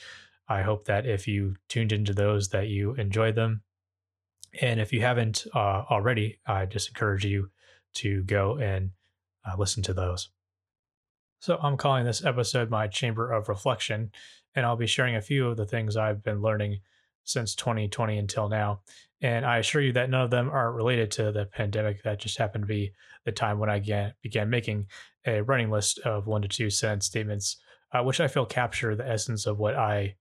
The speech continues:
learned. And I titled, uh, that list, uh, Thoughts Worth Remembering. At least for me, I find that it's all too easy to have an experience, come away from it lear-, learning something, and really, you know, really important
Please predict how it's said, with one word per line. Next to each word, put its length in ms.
learned. 260
And 220
I 180
titled, 460
uh, 220
that 260
list, 360
uh, 280
Thoughts 340
Worth 240
Remembering. 540
At 80
least 180
for 140
me, 180
I 120
find 300
that 120
it's 400
all 140
too 180
easy 280
to 360
have 220
an 80
experience, 600
come 160
away 160
from 180
it 120
lear-, 320
learning 260
something, 540
and 400
really, 500
you 80
know, 100
really 240
important 600